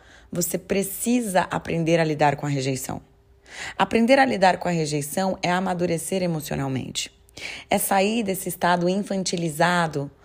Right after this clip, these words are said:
onde você entende que quando você é rejeitada, quando você é rejeitado, as pessoas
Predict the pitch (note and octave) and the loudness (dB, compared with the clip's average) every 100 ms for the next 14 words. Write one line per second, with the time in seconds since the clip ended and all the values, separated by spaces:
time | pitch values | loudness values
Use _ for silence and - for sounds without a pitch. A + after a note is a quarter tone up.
0 | - - F3+ G3 F3 F3+ F3+ F#3+ F#3 F3 | -20 -6 -2 0 0 -2 -2 -2 -2 0
1 | F3 F#3 D#3+ - - F3 D#3+ D#3+ - D#3+ | 0 -2 -4 -6 -2 -2 -2 -4 -2 -4
2 | C#3+ D#3 C#3+ C3 C3+ E3 D#3 C#3+ C#3+ C#3+ | -2 -2 -2 -2 0 0 0 -2 -4 -6
3 | C#3 C#3+ D3+ C#3 C#3 B2+ C3 D3+ D#3+ D3 | -6 -6 -4 -4 -4 -4 -4 -4 -2 -2
4 | C#3 - - - - - - - E3+ - | -4 -10 -16 -20 -20 -20 -12 -8 -6 -4
5 | F3 - - E3+ F3 D#3+ C#3 C3 - | -4 -4 0 2 4 2 0 -2 -8